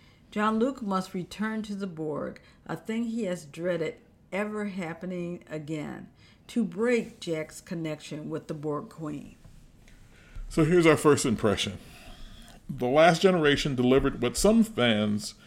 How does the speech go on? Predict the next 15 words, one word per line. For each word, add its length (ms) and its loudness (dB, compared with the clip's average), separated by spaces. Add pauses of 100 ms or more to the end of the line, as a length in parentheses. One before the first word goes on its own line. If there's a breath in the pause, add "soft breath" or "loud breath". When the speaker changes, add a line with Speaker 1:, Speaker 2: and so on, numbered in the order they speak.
(300 loud breath)
Speaker 2:
had 200 4
been 160 6
asking 540 2
for 400 0
since 340 0
the 140 -6
failure 680 2 (120)
of 340 -4
the 280 -2 (360 loud breath)
Next 200 2
Generation 600 2
film 380 0
Star 280 0
Trek 300 -2
Nemesis. 600 -10